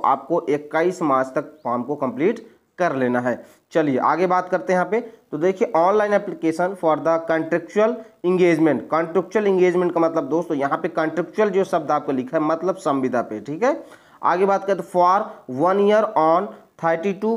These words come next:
post of law clerk, ठीक है, in the, यहाँ पे आप देख पा रहे हैं ये आपकी जो सैलरी है वो फिक्स है पच्चीस हज़ार रुपये per month, ठीक है। यहाँ पे आप देख पा रहे हैं पच्चीस हज़ार per month, ठीक है। अब यहाँ पे देखिए आगे देख लो, are inv-, invited from fresh law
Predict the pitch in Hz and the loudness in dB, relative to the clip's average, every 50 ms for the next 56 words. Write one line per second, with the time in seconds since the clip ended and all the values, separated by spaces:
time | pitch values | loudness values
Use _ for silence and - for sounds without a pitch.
0 | 220 226 190 175 175 175 175 175 170 165 165 165 165 156 160 175 170 - 170 175 | 0 0 2 2 2 2 2 2 0 0 2 2 2 4 4 2 2 0 2 2
1 | 196 202 - - 160 147 147 170 175 196 185 - - _ _ _ 180 185 202 202 | 2 0 -2 -4 -6 -2 0 0 0 0 -2 -6 -16 _ _ _ 0 0 2 2
2 | 190 180 175 185 196 202 202 247 240 226 214 202 180 170 190 196 190 196 202 185 | 0 -2 -2 -2 -2 0 -2 0 2 2 2 2 2 2 0 0 2 0 2 2
3 | 196 208 202 170 143 175 208 220 - - 165 170 170 170 - 190 180 170 196 196 | 2 2 0 -2 0 0 0 0 2 2 2 0 0 0 -2 -4 0 2 2 2
4 | 185 - - 151 - 160 151 156 165 175 196 180 185 196 214 214 - - - _ | 2 0 -2 -2 0 2 2 4 4 2 2 2 2 2 0 -2 -8 -18 -20 _
5 | _ 151 180 185 185 - - 220 233 233 - 208 196 208 208 - 190 180 - 175 | _ 0 0 0 0 0 0 0 0 0 0 -2 -2 -2 0 -4 -6 -2 0 0
6 | 175 156 139 151 143 147 156 156 185 180 - - 147 139 131 131 127 123 123 208 | 0 2 2 2 2 2 0 2 2 0 2 0 -2 0 0 0 0 0 -2 -4
7 | 208 220 214 190 170 160 160 151 139 131 135 156 151 156 175 180 175 - 165 160 | 0 2 2 2 2 2 2 0 0 2 0 -2 0 2 0 0 0 -2 -4 0
8 | - 165 165 160 165 190 220 277 - - - - _ _ _ - - 254 285 - | 2 0 2 2 2 2 2 0 -2 -8 -18 -20 _ _ _ 0 0 2 4 2
9 | 277 - 240 - - - 190 - 254 254 254 - - - - - _ _ _ 170 | 2 0 -2 -4 -8 -10 0 0 0 0 0 -4 -14 -20 -20 -20 _ _ _ 0
10 | 190 190 202 208 214 214 208 190 202 185 208 185 175 175 175 180 175 190 180 185 | 2 4 2 2 2 2 2 0 2 2 2 2 2 2 2 2 2 2 2 0
11 | 185 - - 151 160 170 190 202 208 202 180 180 180 175 175 170 - - - 165 | -4 0 2 4 4 4 4 2 0 0 2 2 4 4 4 2 0 -2 -2 0
12 | 170 175 170 170 165 170 165 190 220 220 202 202 - 180 165 160 175 208 226 208 | 2 4 4 2 0 0 0 0 0 0 0 0 0 2 2 2 2 0 -2 -10
13 | - - _ _ _ _ - - - 180 202 233 233 233 - 180 165 151 151 160 | -14 -20 _ _ _ _ -20 -4 0 2 2 2 2 2 2 2 4 4 4 2
14 | 190 | 2